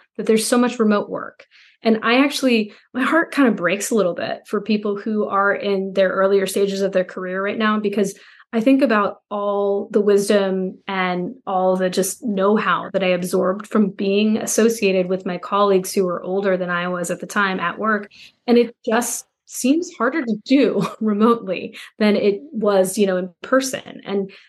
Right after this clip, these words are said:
so that just, that bums me out. And es-, especially when you, when it's underscored by the, the results of that study that Adobe did with Gen Z. So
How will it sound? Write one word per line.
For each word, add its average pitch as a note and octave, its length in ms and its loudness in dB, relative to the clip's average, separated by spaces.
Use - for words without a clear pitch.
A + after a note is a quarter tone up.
so G#3+ 200 0
that G#3+ 220 -2
just, - 360 -2
that A#3 140 -2
bums A#3+ 260 2
me G#3 120 4
out. G3+ 280 0
And G3 120 -6
es-, - 200 -6
especially A#3+ 520 2
when G3 180 -2
you, F#3+ 300 -2
when A3 200 2
it's F#3 140 0
underscored A3 500 2
by F#3 120 -2
the, F#3+ 220 -2
the F#3 320 -4
results G#3 360 2
of F#3+ 60 0
that F3 160 -4
study G3 320 0
that F3 140 -4
Adobe F#3 380 -2
did - 360 -12
with G3+ 140 -10
Gen F3+ 240 -4
Z. - 260 -4
So G3 300 0